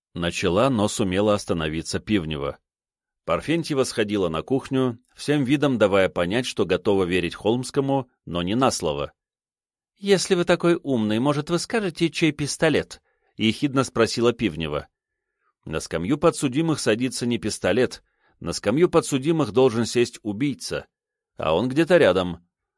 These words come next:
Думаю, это кто-то из соседей Сипайлова». «С чего вы это взяли?» «На улице с утра прошёл дождь, ваши сотрудники натоптали,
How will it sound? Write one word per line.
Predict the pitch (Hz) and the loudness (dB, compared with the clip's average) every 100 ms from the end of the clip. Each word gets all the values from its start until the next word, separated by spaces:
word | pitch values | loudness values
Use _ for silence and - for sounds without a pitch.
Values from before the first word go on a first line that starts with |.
| _ | _
Думаю, | 92 156 151 143 147 | 0 2 4 6 4
это | 135 139 | 2 0
кто-то | 135 143 135 | 2 4 6
из | 120 | 4
соседей | - 139 - 98 87 | 2 2 2 0 0
Сипайлова». | - 120 101 80 76 71 - _ _ _ _ _ _ | -2 0 2 2 2 -2 -8 _ _ _ _ _ _
«С | - | -16
чего | - 233 175 | -4 2 6
вы | 135 | 6
это | 131 120 | 4 2
взяли?» | 107 101 90 87 _ _ _ _ _ _ | 2 2 2 -6 _ _ _ _ _ _
«На | 87 85 | -6 0
улице | 110 127 113 110 | 2 4 2 -2
с | 117 | -4
утра | 110 113 | 2 2
прошёл | 107 104 - 98 | 4 0 2 0
дождь, | 95 139 - - _ _ _ - | 2 0 0 -12 _ _ _ -4
ваши | 87 160 160 | 0 0 0
сотрудники | 156 135 160 156 160 143 | 0 2 2 0 -2 -2
натоптали, | 123 117 98 - 78 76 76 | -2 0 -2 -2 -2 -4 -8